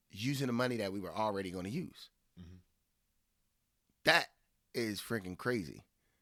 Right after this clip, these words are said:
Speaker 1: I never knew it was a real thing. Just recently s-, realized that, like, this year.
Speaker 2: Yes, Sarah does that. So she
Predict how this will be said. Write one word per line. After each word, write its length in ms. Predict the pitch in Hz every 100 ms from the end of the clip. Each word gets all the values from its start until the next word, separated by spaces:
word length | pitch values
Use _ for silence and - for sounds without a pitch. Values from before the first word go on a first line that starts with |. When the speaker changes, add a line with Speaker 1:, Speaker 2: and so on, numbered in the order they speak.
| _ _ _ _ _ -
Speaker 1:
I 60 |
never 260 | 139 160 139
knew 200 | 135 127
it 60 |
was 140 | 110 95
a 40 |
real 200 | 95 87
thing. 260 | 85 65 - _ _ _ _ _
Just 260 | 127 160 127
recently 600 | 151 131 117 113 104 - _ _ _ _ _ _ _ 151 -
s-, 240 | - - _ - 127
realized 520 | 120 139 123 101 92 92
that, 200 | 80 -
like, 180 | 82 80 82
this 220 | 98 -
year. 200 | 69 50 _ _ _ _ _ _ _ _ - - - -
Speaker 2:
Yes, 180 | 104 95
Sarah 240 | 117 107
does 200 | 85 78
that. 160 | 78 69 - - - - - - - - - _ _ _ _ _ _ _ _ _ _
So 360 | - 98 80 76
she 360 | - 107 92